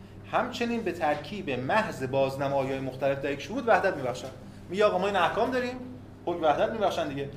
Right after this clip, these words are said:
پس همین دستگاه می‌تونه به بازنمایی که از شهود اومده برای فاهمن وحدت ببخشه. ما اینو می‌خوایم نسبتش بدیم به دستگاه خودمون. این وحدت به ترکیب، به تعبیر کلی مفهوم محض فاهمه نامیده می‌شود.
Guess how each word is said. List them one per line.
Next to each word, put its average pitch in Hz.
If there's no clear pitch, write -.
پس 262
همین 269
دستگاه 214
می‌تونه 254
به 254
بازنمایی 180
که 180
از 180
شهود 185
اومده 170
برای 160
فاهمن 180
وحدت 233
ببخشه. 143
ما 170
اینو 185
می‌خوایم 175
نسبتش 175
بدیم 180
به 160
دستگاه 151
خودمون. 113
این 180
وحدت 127
به 131
ترکیب، 123
به 123
تعبیر 120
کلی 143
مفهوم 156
محض 147
فاهمه 117
نامیده 98
می‌شود. 98